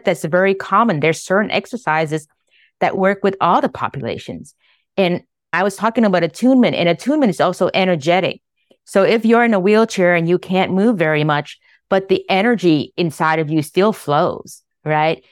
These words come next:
So somebody can be standing up, moving big and doing all kinds of chaos. But if the energy inside of them is not moving and their hands are just waving and it's not really the spirit or that's moving,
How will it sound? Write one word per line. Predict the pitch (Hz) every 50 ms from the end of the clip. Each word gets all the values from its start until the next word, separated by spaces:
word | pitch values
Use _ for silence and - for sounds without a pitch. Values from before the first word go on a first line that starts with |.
| _ _
So | _ - 208 196
somebody | 196 - 254 269 262 269 262 254 233
can | - 233 208 196
be | 208 196 196 165
standing | - - 208 208 214 220 202 202
up, | 196 185 185 - -
moving | - 190 190 196 220 226 196 220 208 202 196 190 180 151
big | 139 214 214 208 202 196 196 190 175
and | 156 160 147
doing | 170 185 190 180
all | 175 175 196 202
kinds | 190 185 185 196 190 190 -
of | 165 160
chaos. | - 190 180 180 180 170 165 170 170 180 - _ - - _ -
But | 208 208
if | 233 226 -
the | 208 190 190 190
energy | 185 190 196 220 233 202 214 233 214
inside | 196 185 - - 175 160 185
of | 196 202
them | 196 214 208 202
is | 175
not | 170 175 180 -
moving | 160 156 156 160 180 190 226 226 -
and | 156 156
their | 151 151 143
hands | 151 165 160 165 180 196 202 185
are | 190
just | 160 143 160 165 -
waving | 147 139 131 151 156 165 180 233 254 285 320 285
and | - 160 156 147
it's | 143 - - -
not | 170 165 170 202 - -
really | 175 170 165 160 160 151 156 147 _ _ _ _ _ _ _ _ _ _ _ _ _ _ _ _ -
the | 170 165 170
spirit | - - - - 185 165 160 202 269 - - _ _ _ -
or | 175 170
that's | 156 - - - -
moving, | 160 160 165 170 202 247 269 320 -